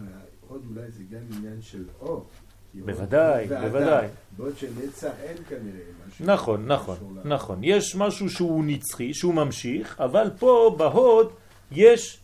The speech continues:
Speaker 2: הארה, יש דבר שהוא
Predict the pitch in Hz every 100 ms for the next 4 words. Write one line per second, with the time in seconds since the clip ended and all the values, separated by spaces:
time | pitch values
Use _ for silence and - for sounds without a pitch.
0 | 135 160 147 135 208 220 202 - _ -
1 | 147 185 180 - 143 143 180 165 - 160
2 | 180 170